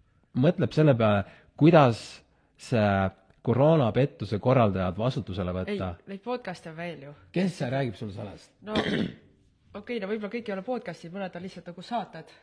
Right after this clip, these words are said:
Speaker 2: aga sa räägid praegu konkreetselt podcast'idest.
Speaker 1: Podcast'idest.
Speaker 2: Ei, kindlasti on
Speaker 1: Seal
Speaker 2: veel
Speaker 1: on
Speaker 2: mingeid
Speaker 1: seitsesada
Speaker 2: podcast'e.
Speaker 1: podcast'i.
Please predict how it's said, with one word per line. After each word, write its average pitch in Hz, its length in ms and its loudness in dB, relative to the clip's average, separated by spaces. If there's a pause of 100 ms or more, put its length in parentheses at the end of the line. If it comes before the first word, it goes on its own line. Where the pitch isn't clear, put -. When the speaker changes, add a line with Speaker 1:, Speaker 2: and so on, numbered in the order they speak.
(300)
Speaker 2:
aga 170 320 -14
sa 208 180 -16
räägid 214 260 -8
praegu 185 240 -12
konkreetselt 175 440 -16
podcast'idest. - 580 -20
Speaker 1:
Podcast'idest. 110 480 4
Speaker 2:
Ei, 90 80 -4
kindlasti 202 340 -4
on 180 60 -8
Speaker 1:
Seal 135 160 8
Speaker 2:
veel 123 80 6
Speaker 1:
on 120 60 4
Speaker 2:
mingeid - 100 2
Speaker 1:
seitsesada 139 500 2
Speaker 2:
podcast'e. 156 600 0
Speaker 1:
podcast'i. - 220 -16